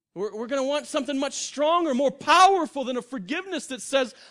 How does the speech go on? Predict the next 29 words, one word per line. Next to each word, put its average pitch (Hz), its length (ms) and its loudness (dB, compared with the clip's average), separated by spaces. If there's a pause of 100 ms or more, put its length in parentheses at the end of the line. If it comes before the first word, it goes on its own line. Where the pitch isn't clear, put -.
"I 285 140 2
can 277 220 -4
go 285 240 2
into 285 240 -6
a 262 60 -4
place 277 480 -6
where 240 140 -6
people 240 380 -10
used 226 220 -14
to 247 60 -12
ridicule 269 540 -8
me." 120 220 -14 (2750)
We're - 160 -20
gonna 196 140 -16
want 175 240 -16
something 175 320 -18
much 151 200 -20
more, 147 280 -16 (1400)
much 185 420 -16
farther 190 260 -14
reaching 156 520 -18 (1300)
than 175 100 -16
the 165 60 -16
forgiveness 185 520 -18
of 160 120 -16
our 151 80 -14
friends 185 320 -18
and 202 120 -18
family. 262 440 -20